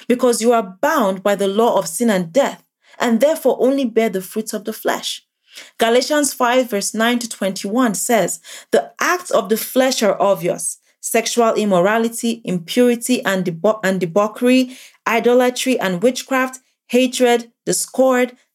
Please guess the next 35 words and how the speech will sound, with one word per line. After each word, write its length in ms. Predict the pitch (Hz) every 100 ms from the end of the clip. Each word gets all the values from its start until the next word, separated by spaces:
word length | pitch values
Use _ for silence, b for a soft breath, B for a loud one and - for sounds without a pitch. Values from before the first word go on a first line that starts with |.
| -
jealousy, 760 | 190 233 240 - 254 254 254 B B
fits 340 | - 240 240
of 260 | 180 170 165
rage, 400 | 247 254 247 - _
selfish 520 | - - 247 254 254
ambition, 800 | 226 185 180 247 247 247 247 254 - _
dissensions, 880 | 190 - 254 269 262 - 254 247 254 B -
factions, 720 | - 240 247 - 240 240 240
and 260 | 285 294 -
envy, 560 | 202 220 214 170 160 - b b b
drunkenness, 800 | 175 190 247 262 269 254 262 - - _
orgies, 500 | 233 254 254 254 254
and 160 | 185 190
the 60 | 175
like. 380 | 175 147 - _ _ _ _ _ -
I 100 | 202
warn 380 | 202 247 294 294
you, 80 |
as 140 | 277 226
I 60 |
did 200 | 208 233
before, 520 | 202 190 - 214 247 254 _ -
that 180 | 196
those 300 | 190 277 285
who 120 | - 254
live 360 | 226 220 214
like 280 | 185 180 -
this 340 | 214 247 -
will 120 | 190 185
not 300 | 180 208 208
inherit 500 | 185 165 170 190 185
the 80 | 180
kingdom 340 | 165 180 175
of 160 | 170 165
God." 300 | 165 165 -